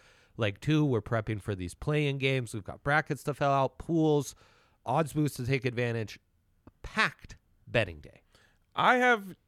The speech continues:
Speaker 2: concocted for you
Speaker 1: Oof.
Speaker 2: the big three that will
Speaker 1: Uh-huh.
Speaker 2: make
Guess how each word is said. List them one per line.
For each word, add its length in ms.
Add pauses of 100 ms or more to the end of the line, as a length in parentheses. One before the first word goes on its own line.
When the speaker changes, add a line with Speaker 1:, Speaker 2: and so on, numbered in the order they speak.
Speaker 2:
concocted 760
for 120
you 480
Speaker 1:
Oof. 460 (240)
Speaker 2:
the 100
big 280
three 380
that 320
will 640 (180)
Speaker 1:
Uh-huh. 720
Speaker 2:
make 580